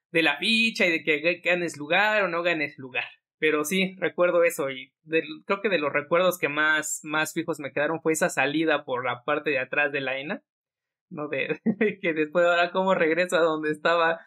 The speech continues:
en estas calles todas raras. Pero pues bueno, nada más fui siguiendo a la gente y eso me permitió ver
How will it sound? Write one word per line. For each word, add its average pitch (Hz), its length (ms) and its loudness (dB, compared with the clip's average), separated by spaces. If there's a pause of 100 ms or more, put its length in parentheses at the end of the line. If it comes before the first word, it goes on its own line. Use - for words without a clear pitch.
(200)
en 156 160 -4
estas 165 320 -2
calles 160 320 0
todas 156 260 2
raras. 143 540 -4
Pero 143 220 -4
pues 156 120 -4
bueno, 160 440 0
nada 175 220 2
más 185 180 0
fui 202 80 -6
siguiendo 180 320 -2
a 175 40 2
la 151 120 2
gente 180 280 -2
y 180 480 -8 (120)
eso 185 260 2
me 180 120 0
permitió 151 420 0
ver 180 260 -2